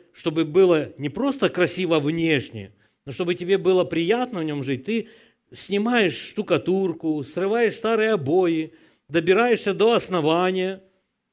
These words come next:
и ты начинаешь делать. Тогда не, ты знаешь, где можно вбить гвоздь, где можно какой дюбель вставить и так далее, и так далее. Да? И мы, верующие, иногда из себя делаем вот таких верующих,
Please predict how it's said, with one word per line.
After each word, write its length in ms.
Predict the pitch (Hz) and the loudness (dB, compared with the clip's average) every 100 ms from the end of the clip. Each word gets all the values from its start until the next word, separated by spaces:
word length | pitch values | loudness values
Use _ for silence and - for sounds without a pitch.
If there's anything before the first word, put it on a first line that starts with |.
| _ - | _ -10
и 100 | 165 | -2
ты 160 | 254 | 0
начинаешь 440 | 254 202 190 214 190 | 2 0 0 0 2
делать. 140 | 190 | 2
Тогда 300 | 165 156 233 | 0 0 0
не, 160 | 214 185 | 2 0
ты 320 | - - 202 | -4 -2 -2
знаешь, 340 | 170 233 202 | 0 0 0
где 220 | 143 147 202 | 0 0 2
можно 260 | 202 175 165 | 0 0 -2
вбить 340 | 139 202 135 | -2 -4 -4
гвоздь, 380 | 120 143 160 127 | -2 2 2 0
где 140 | 147 | -4
можно 420 | 185 220 202 208 - - - | -2 -4 -2 -6 -6 -20 -8
какой 340 | 175 190 208 | -2 2 2
дюбель 340 | 156 202 190 165 | 2 -2 0 -2
вставить 480 | - 170 190 165 | -4 -2 0 0
и 80 | 170 | -4
так 180 | 170 170 | -6 -8
далее, 260 | 196 196 196 | -8 -10 -12
и 20 | |
так 240 | 185 185 | -14 -14
далее. 340 | 147 104 101 _ _ _ _ _ _ _ _ _ _ - | -10 -10 -12 _ _ _ _ _ _ _ _ _ _ -10
Да? 220 | 208 233 _ _ _ _ _ _ | -10 -10 _ _ _ _ _ _
И 160 | 185 196 | -2 0
мы, 160 | 262 | 2
верующие, 520 | 262 247 226 196 196 | 4 4 2 0 -2
иногда 280 | 190 190 226 | -2 2 2
из 160 | 208 - | 2 -2
себя 320 | 220 202 254 | -6 -2 0
делаем 480 | 196 196 170 160 151 | 2 4 4 4 2
вот 140 | 151 | -2
таких 320 | 156 - 151 | -2 -4 -8
верующих, 640 | 123 160 143 127 - 123 | 0 2 2 0 -4 -8